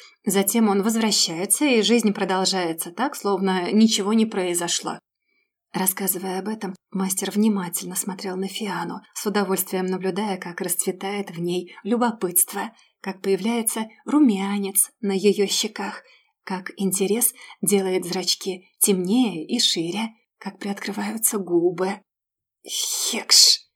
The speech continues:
Астариан встряхнул головой и на миг отвел глаза. «А дальше?» — подгоняла его девушка, чуть подавшись вперед. Она уже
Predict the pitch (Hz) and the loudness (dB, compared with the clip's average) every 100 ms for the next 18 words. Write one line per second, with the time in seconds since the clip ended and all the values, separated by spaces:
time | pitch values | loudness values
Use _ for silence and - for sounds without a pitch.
0 | _ _ _ _ _ - 202 196 208 196 | _ _ _ _ _ -2 0 0 0 0
1 | 185 185 - - 226 226 - 226 226 180 | 0 -2 -2 2 2 2 2 4 4 4
2 | 175 185 180 185 208 240 233 - 277 269 | 0 0 0 0 0 -2 -4 -6 4 6
3 | 247 240 - 202 202 196 190 190 190 196 | 6 4 0 -2 0 0 0 -2 -2 -4
4 | - _ _ _ _ - 214 202 240 - | -10 _ _ _ _ 2 4 4 4 2
5 | 302 - _ _ _ 240 214 220 220 202 | 2 0 _ _ _ -2 0 2 2 0
6 | 196 202 202 202 185 214 - 202 214 - | -2 -2 -2 -2 -2 -4 -4 -4 -4 0
7 | 208 190 190 202 - - 202 202 - _ | 0 0 -2 -2 -2 -2 -4 -4 -8 _
8 | _ _ _ 208 202 202 180 185 | _ _ _ -4 -2 -2 0 -2